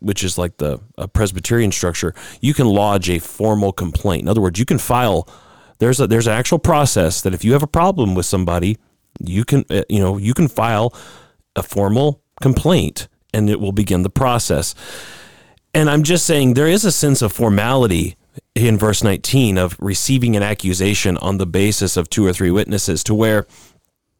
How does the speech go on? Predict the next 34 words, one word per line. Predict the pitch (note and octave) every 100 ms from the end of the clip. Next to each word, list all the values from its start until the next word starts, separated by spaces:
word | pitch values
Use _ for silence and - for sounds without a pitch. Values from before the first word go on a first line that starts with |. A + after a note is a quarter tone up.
| - -
it's | B2+ A2+
very | - B2+ F3 E3+
easy | A2 B2 B2+ G#2 D2+ - - - - - - -
to, | B2 A2 G2 -
um, | F#2+ F2 D2+ E2 - _ _ _
<clears throat> | _ - C3 G#2+
to | - G#2
gossip, | G2+ G2+ G#2+ - - - - _ _ _ _ - _ _ -
but | A#2 A2
then | A#2 A#2
it's, | G#2 - - - _ _ _ _
it's | B2 -
saying, | B2 G#2+ G#2+
"Okay, | B2 G#2+
if | A2
you | C#3
really | D3 B2+ C#3
think | C3 A2+
that's | A2+ A2
an | G2
issue, | D#2 F#2 - B2+ C3 -
you | F2 A2
need | D3 D3
to | A#2
get | G2+ -
two | - A#2+
or | B2
three | A#2 G2+
people | - A2 F#2+ F#2 F#2+
and | F#2+ F2+
begin | F#2+ G#2+ G#2 -
a | F#2
formal | - - F#2 F#2+ F2
process | - - F#2+ F#2 - - A1+ A1 - -